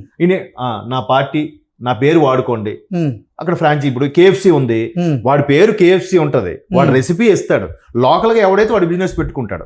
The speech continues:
Speaker 2: Hmm.
Speaker 1: అలాగా నా పేరు, నా ముఖము, నా జెండా ఉంటే చాలు, నేను గెలిచేస్తా.
Speaker 2: Hmm.
Speaker 1: కేఎఫ్సీలు ఎక్కడ, ఎక్కడున్నా నా బిజినెస్ నాకు అయిపోద్ది,
Speaker 2: Hmm.
Speaker 1: నా ఓట్లు నాకు వచ్చేస్తాయని ఫీలింగ్లోకి వెళ్ళిపోయాడు ఆయన.
Speaker 2: Hmm.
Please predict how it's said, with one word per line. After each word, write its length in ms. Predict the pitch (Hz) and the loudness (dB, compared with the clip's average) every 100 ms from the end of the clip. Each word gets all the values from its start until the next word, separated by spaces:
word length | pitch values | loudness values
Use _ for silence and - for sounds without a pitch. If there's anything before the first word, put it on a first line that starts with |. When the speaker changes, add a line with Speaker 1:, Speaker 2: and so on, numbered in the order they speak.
| - | -6
Speaker 2:
Hmm. 160 | 175 147 | -2 0
Speaker 1:
అలాగా 280 | 143 185 226 | 2 2 0
నా 180 | 180 | 0
పేరు, 400 | 156 156 151 175 | 0 0 2 0
నా 160 | 165 143 | 0 -2
ముఖము, 400 | 135 135 170 202 | -2 -4 -2 -2
నా 120 | 214 | 0
జెండా 300 | 131 135 143 | 0 -2 -2
ఉంటే 220 | 156 143 | -2 -2
చాలు, 260 | 147 139 165 | -4 -2 -2
నేను 140 | 185 | -2
గెలిచేస్తా. 580 | 131 131 123 117 - 98 - - | -2 -2 -4 -8 -8 -12 -12 -6
Speaker 2:
Hmm. 180 | 175 151 110 - | -4 -4 -4 -2
Speaker 1:
కేఎఫ్సీలు 480 | 151 165 - 160 | -2 0 0 0
ఎక్కడ, 220 | 147 147 175 | 0 -2 -2
ఎక్కడున్నా 460 | 135 147 143 156 | -2 -2 -4 -2
నా 140 | 170 139 | -2 -2
బిజినెస్ 520 | 120 110 117 143 143 | -4 -8 -6 -6 -6
నాకు 160 | 107 | -8
అయిపోద్ది, 480 | 113 110 123 101 107 - - | -6 -6 -6 -6 -8 -12 -8
Speaker 2:
Hmm. 240 | 170 151 117 | -4 -4 -2
Speaker 1:
నా 440 | 131 135 127 123 | 0 2 2 2
ఓట్లు 380 | 120 117 156 160 | 0 0 0 0
నాకు 220 | 151 131 | -2 -2
వచ్చేస్తాయని 520 | 127 156 147 - 131 120 | -4 -4 -4 -2 -2 -2
ఫీలింగ్లోకి 480 | 165 202 202 143 | -2 -2 0 -2
వెళ్ళిపోయాడు 320 | 110 117 117 90 | -4 -8 -8 -10
ఆయన. 400 | - _ 175 165 | -14 _ -6 -4
Speaker 2:
Hmm. 160 | 135 | -4